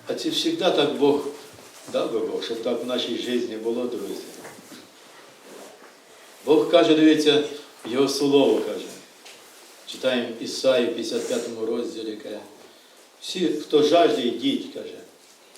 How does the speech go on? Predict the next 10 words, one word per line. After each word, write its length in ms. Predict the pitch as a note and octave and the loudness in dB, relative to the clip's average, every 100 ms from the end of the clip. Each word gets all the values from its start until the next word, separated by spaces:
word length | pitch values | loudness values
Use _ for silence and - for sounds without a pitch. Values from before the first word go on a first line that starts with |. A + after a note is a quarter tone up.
| - - | -20 -10
«до 140 | A#2 | -6
живої 340 | C3 C3 B2 | -4 -2 0
води, 220 | G#2+ G#2 G2+ | 0 -2 -6
пити 280 | E3+ E3 | -6 -4
воду», 400 | E3 D#3 A#2 - - | 0 2 2 0 -6
каже. 200 | - - - - - - _ _ - - - - A#2+ | -12 -14 -20 -20 -20 -20 _ _ -20 -20 -20 -12 -4
«Бо 100 | C3+ | 0
мої 280 | F3+ G#3 | 2 2
думки», 500 | G#3+ G3 F#3 F#3 F#3+ | 2 2 0 2 4
каже, 480 | F3+ E3 D3+ D#3 D3 | 6 6 4 2 0